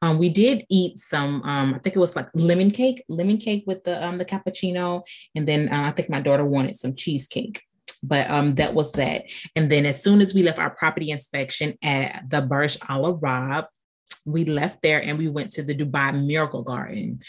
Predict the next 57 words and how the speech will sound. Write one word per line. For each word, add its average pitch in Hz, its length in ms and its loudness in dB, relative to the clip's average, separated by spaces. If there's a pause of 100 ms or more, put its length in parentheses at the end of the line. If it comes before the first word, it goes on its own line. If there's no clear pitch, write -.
(240)
And 151 100 0
so 160 140 2
I 156 140 2
actually 240 420 4
wanted 214 240 6
to - 80 2
do 180 160 4
the 156 120 4
Dubai 143 400 0
Miracle 151 380 -6
Garden 135 360 0
in 151 200 -4
the 175 80 2
daytime 139 840 -2 (280)
because 208 180 4
I, 190 160 2
you 214 140 6
know, 185 100 4
I 202 60 2
figure, 180 260 2
you 185 160 4
know, 165 240 0
it'll, 156 460 2
you 202 100 -6
know, 220 160 4
do 185 160 4
better 165 220 4
for 151 160 -10
pictures. 135 460 -6
And 165 100 -10
so 208 160 0
we 277 180 0
got 381 240 0
there, 277 100 2
it's 269 120 0
about 277 240 -4
five 175 180 2
o'clock. 170 300 -6
And 156 80 -10
so 196 100 -2
it 185 40 2
was 180 100 0
starting 160 340 -2
to 143 60 -6
get 135 100 -8
dark. 147 260 -2
And 147 80 -6
I'm 147 80 -6
like, 143 160 -4
"Well, 196 240 4
we 208 120 0
gotta 202 220 2
do 208 180 4
it 196 80 2
anyways. 170 440 0
We're 147 140 -10
here." 151 420 -2